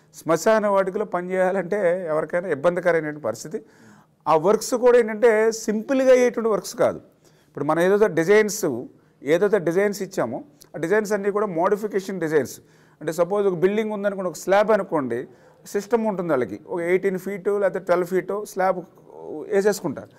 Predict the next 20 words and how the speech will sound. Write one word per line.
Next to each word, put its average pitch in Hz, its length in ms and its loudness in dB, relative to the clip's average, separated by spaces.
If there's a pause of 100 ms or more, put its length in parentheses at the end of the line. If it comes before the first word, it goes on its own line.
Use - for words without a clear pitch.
(260)
ఇది 170 100 -2
అట్లా 233 260 2
కాదు. 202 200 6
ఇప్పుడు 180 160 -2
స్లాబ్ 208 320 2
ఇట్లా 214 200 0
వేయాలంటే 208 480 4
ఇక్కడ 196 160 -2
ఎయిటీన్ 196 300 2
ఫీట్, 202 340 -4
ట్వెల్వ్ 180 220 2
ఫీట్, 160 260 -2 (500)
అవన్నీ 196 260 -2
కూడా 220 200 4 (600)
వేస్టేజ్ 233 380 2
అయిపోతుంది, 208 360 2
తర్వాత 196 200 0
ఏం - 160 -4
పని 165 160 -2
చేయదు. 107 160 -8